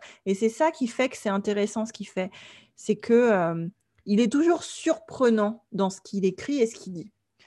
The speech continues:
Donc, par exemple, euh, il dit là une prononciation de type chelou. Euh, c'est rigolo parce qu'en fait, quand il va dire une prononciation de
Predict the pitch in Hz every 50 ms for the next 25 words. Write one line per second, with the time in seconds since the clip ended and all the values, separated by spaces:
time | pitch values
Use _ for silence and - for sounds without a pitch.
0 | _ _ _ - - - - 220 220 208 285 294 285 247 208 202 175 165 185 214
1 | 269 - _ _ _ _ _ _ _ _ _ _ _ _ _ _ _ _ _ -
2 | 180 180 180 175 170 165 165 165 160 - - 214 202 196 214 254 240 226 233 226
3 | - 214 208 208 202 - - - 254 262 254 247 254 - - - 240 220 208 208
4 | - - - - 254 277 262 226 190 180 - - - 285 285 - - - - -
5 | - - - 226 208 190 202 214 233 _ _ _ _ _ _ _ - _ _ _
6 | _ - 185 202 196 190 185 185 185 196 190 - 254 254 226 240 220 214 254 262
7 | 294 311 311 294 247 240 - - 220 226 233 - 269 311 349 - - - - -
8 | _ _ - 226 220 220 220 - 240 233 214 214 208 208 190 208 247 285 240 -
9 | 240 247 240 240 233 - - 262 247 247 233 233 233 240 233 - - - 233 214
10 | 220 226 - - - 247 233 226 202 170 170